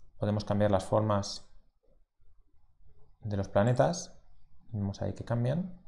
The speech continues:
También podemos cambiar los colores. Tenemos aquí un esquema, esquemas distintos de colores.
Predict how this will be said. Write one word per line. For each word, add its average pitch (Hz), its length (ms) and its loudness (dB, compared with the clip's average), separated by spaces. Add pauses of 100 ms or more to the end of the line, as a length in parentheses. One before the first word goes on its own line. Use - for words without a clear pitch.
(3250)
También 110 280 2
podemos 107 300 4
cambiar 107 580 4
los 104 160 2
colores. 147 560 6 (1120)
Tenemos 104 300 -4
aquí 110 160 -4
un 104 60 0
esquema, 98 500 -2
esquemas 98 680 -2
distintos 101 460 -2
de 95 60 0
colores. 143 520 2